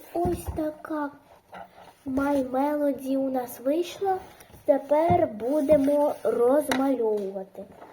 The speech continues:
Так, візьмемо фломастери.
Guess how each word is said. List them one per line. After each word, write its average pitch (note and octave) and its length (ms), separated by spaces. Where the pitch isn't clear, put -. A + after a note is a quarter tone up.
Так, - 320
візьмемо G3+ 880
фломастери. A3 1200